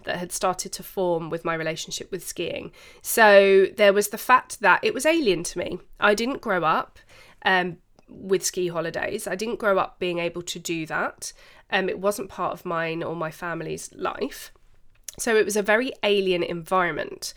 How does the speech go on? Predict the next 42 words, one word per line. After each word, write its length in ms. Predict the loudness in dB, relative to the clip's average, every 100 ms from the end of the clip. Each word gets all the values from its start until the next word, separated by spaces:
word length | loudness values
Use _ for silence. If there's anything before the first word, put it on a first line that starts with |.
| -18 -20
So, 260 | -6 2 4
you 260 | 4 2 -2
know, 140 | -2
being 260 | -2 0 0
up 100 | -2
the 60 |
side 240 | -6 -4 -4
of 100 | -4
a 40 |
mountain 400 | 0 0 0 -4
with 140 | -4
loads 220 | -4 -4 -6
of 80 |
snow 340 | -8 0 2 2
when 160 | 2
you're, 380 | 0 0 0 -4
uh, 320 | -8 -10 -14 -16
from 600 | -18 -6 -4 -2 -4 -8 -8
and 240 | -6 -6 -6
have 180 | -8
always 220 | -6 -6 -6
lived 180 | -8
in, 120 | -8 -8
in 140 | -8
a 60 | -6
city, 560 | -8 -6 -2 -2 -2 -6 -20 -18
it's 220 | -4 -4 2
not 240 | 0 0 -6
normal, 420 | 0 2 2 -2 -8 0
right? 280 | 2 2 0
<laughs> 20 |
It's, 380 | 2 2 0 -4
it's 220 | -2 -2
unusual, 480 | -2 -2 -2 -2 -4
it's 180 | -4 -4
strange. 420 | -2 0 2 0
So 140 | 0 0
I 40 |
had 240 | 0 0 0
all 140 | -2
of 120 | 0
that 240 | 2 2